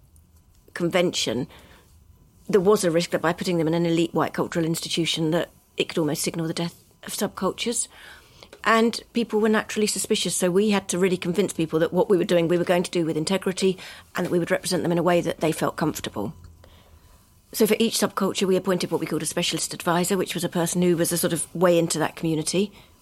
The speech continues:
All this took ages to, to get to this point. And then they formed the liaison, um, and acquired the clothes, showed them to me before we acquired them,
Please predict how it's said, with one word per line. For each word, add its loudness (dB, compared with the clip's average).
All 4
this 0
took -2
ages 2
to, -4
to -6
get -4
to -8
this -4
point. -4
And 6
then 4
they 4
formed 0
the 0
liaison, -2
um, 0
and 2
acquired 0
the -8
clothes, -4
showed 0
them -4
to -4
me 2
before -4
we 2
acquired 0
them, 0